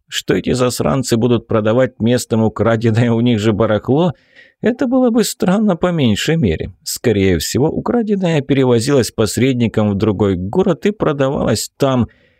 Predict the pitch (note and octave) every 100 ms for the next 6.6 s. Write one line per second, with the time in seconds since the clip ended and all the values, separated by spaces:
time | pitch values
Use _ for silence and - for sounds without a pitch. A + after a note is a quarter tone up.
0 | _ - E3 - B3 A#3 - G#3 F3+ G3
1 | - E3+ - D#3+ - - B2+ F#3+ F#3 E3+
2 | - C3+ - - C3+ D3 - C#3+ C#3 C3
3 | A#2+ A2 A#2 C3 D#3 F3 - C#3 A2+ A2+
4 | F#2+ D2+ - _ - C3 G#2 - A2 G2+
5 | F#2+ A#2+ C3 G#2 - G#2 - D#2 - A2+
6 | - - C#3 A2+ A#1+